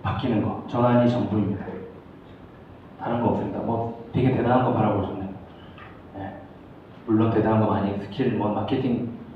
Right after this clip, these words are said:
다 배웠습니다. 저 다 알고 있습니다. 근데 그거는 사실은 이게 전제가 되면 다 필요 없습니다. 나중에 그냥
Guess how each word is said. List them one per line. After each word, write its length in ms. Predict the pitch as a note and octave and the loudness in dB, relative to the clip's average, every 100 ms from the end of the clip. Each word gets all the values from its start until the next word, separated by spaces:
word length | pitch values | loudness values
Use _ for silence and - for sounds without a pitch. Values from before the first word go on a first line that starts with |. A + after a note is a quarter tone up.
| - - - - - - - - | -18 -20 -20 -20 -20 -20 -20 -6
다 140 | - C3 | 2 6
배웠습니다. 420 | C3+ - G#2 - | 8 8 4 0
저 240 | - - - - | -4 -8 -14 -12
다 120 | - B2+ | 2 6
알고 180 | B2 G#2+ | 8 6
있습니다. 300 | A#2 G#2+ - | 2 -2 2
근데 240 | C3+ C#3 | 8 8
그거는 420 | C#3 C3+ D#3+ - - - - - - - - - - - | 8 6 6 4 -4 -10 -12 -16 -18 -20 -20 -20 -12 -4
사실은 480 | C#3 C#3 C#3 C#3 - | 0 4 4 2 0
이게 240 | C3 D3+ | 10 12
전제가 320 | - G#2+ A#2 G#2+ | 12 8 6 6
되면 260 | G#2 G#2 | 4 2
다 140 | - - | 2 4
필요 140 | F2+ | 6
없습니다. 320 | - - G#2+ - - - - - - - | 6 2 -2 -6 -10 -16 -18 -20 -20 -6
나중에 380 | A#2 A#2 C#3+ E3 | 2 8 10 10
그냥 520 | D3+ C#3 D3 - - | 10 8 8 4 -2